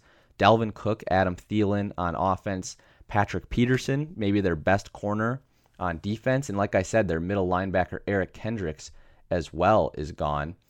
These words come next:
They have a couple additions. Marcus Davenport, the defensive end from the New Orleans Saints, Byron Murphy Junior, the corner. I believe he came from the Cardinals.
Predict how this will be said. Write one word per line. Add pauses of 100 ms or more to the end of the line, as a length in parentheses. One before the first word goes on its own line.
(320)
They
have
a
couple
additions. (340)
Marcus
Davenport, (100)
the
defensive
end
from
the
New
Orleans
Saints,
Byron
Murphy
Junior, (260)
the
corner.
I
believe
he
came
from
the
Cardinals.